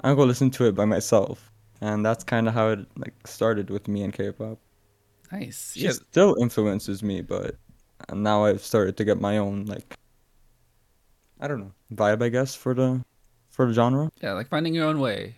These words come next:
Speaker 2: finding your own, like, personality
Speaker 1: Yeah.
Speaker 2: within K-pop. Um, no, that's an, that's an amazing story that you kinda shared that with your sister, um, to start. Uh, your sister is also very well known on the server. She's, uh, you know, she comes in and out, but
Speaker 1: What a
Speaker 2: then,
Speaker 1: loser.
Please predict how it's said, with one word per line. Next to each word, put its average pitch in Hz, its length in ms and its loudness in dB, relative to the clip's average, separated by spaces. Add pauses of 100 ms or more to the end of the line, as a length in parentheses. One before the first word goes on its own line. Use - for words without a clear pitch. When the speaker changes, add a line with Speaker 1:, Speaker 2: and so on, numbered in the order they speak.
Speaker 2:
finding 117 240 -6
your 110 120 -4
own, 104 60 -4
like, 101 120 -8
personality 104 520 -6
Speaker 1:
Yeah. 123 80 4
Speaker 2:
within 92 320 -6
K-pop. - 520 -18 (460)
Um, 95 460 -10
no, 233 140 -6
that's 190 180 0
an, 180 80 0
that's 170 160 0
an 170 60 0
amazing 170 240 2
story 143 240 2
that 107 160 0
you 107 100 -6
kinda 117 200 -2
shared 104 280 -2
that 101 160 -4
with 92 280 -8
your 104 100 -6
sister, 87 600 -10 (560)
um, 98 340 -8
to - 80 -18
start. - 520 -8
Uh, 92 240 -8
your 110 80 -12
sister 143 280 -2
is 113 120 -2
also 123 300 0
very 117 240 0
well 104 220 0
known 95 260 -6
on 101 80 -8
the 92 60 -8
server. 85 440 -10
She's, 104 300 -14
uh, 90 300 -10 (380)
you - 80 -12
know, 101 280 -6 (500)
she - 220 -6
comes 139 260 2
in 127 100 4
and 117 100 2
out, 135 360 -2 (120)
but 117 140 0
Speaker 1:
What 180 100 2
a - 40 4
Speaker 2:
then, 123 120 4
Speaker 1:
loser. 98 300 -2